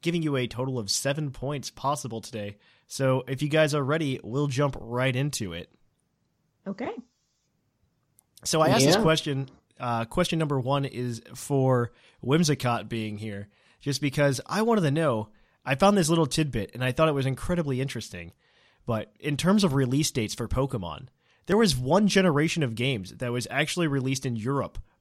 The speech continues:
Speaker 1: before North America. What generation was that?
Speaker 2: Oh,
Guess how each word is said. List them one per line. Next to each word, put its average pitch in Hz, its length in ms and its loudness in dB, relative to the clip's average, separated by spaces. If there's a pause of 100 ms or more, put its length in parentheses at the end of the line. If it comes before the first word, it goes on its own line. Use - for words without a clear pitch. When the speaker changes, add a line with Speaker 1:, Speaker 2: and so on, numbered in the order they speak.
Speaker 1:
before 156 580 0
North 135 240 0
America. 113 600 -4 (640)
What 139 260 2
generation 143 600 4
was 127 240 -2
that? - 280 -12 (1040)
Speaker 2:
Oh, 208 580 -4